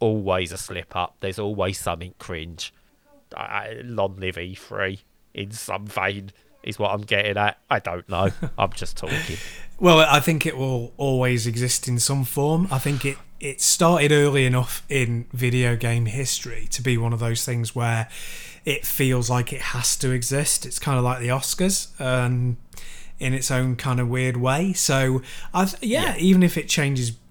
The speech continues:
Speaker 2: completely out of all recognition to what we know of it now, I think it will always be there, e-, even if it's just as a, as a brand. Um, but yeah, no, I, I like the fact that it's there. I don't get as hype as I used to, but I do,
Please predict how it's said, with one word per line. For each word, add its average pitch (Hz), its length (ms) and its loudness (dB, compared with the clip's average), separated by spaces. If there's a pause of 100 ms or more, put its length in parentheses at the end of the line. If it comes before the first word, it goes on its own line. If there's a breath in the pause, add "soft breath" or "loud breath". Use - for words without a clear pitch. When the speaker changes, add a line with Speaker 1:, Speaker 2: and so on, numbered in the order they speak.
Speaker 2:
completely 123 560 -2
out 123 160 2
of 113 160 -2
all 117 200 0
recognition 120 640 2
to 123 100 -2
what 120 140 -4
we 117 80 -2
know 117 180 2
of 110 100 -2
it 117 120 -4
now, 110 380 -2 (500 loud breath)
I 135 100 4
think 123 180 2
it 123 120 -2
will 117 100 -2
always 120 340 2
be 117 220 -4
there, 107 320 -2
e-, 117 80 -4
even 117 360 -4
if 107 100 -4
it's 120 160 -4
just - 280 0
as 104 120 -2
a, 104 80 -6 (200)
as 117 160 -2
a 110 60 -2
brand. 113 580 0 (140)
Um, 120 480 0
but 127 180 0
yeah, 147 200 6
no, 135 260 4 (360 loud breath)
I, 180 300 6
I - 20 8
like 139 240 4
the 127 60 0
fact 131 280 -2
that 131 80 0
it's 131 180 -2
there. 135 300 4
I 131 80 2
don't 143 220 4
get 117 120 2
as 110 120 -2
hype 120 260 0
as 107 120 2
I 104 40 -2
used 117 300 0
to, 131 160 2
but - 80 -6
I 147 100 -4
do, 135 260 -2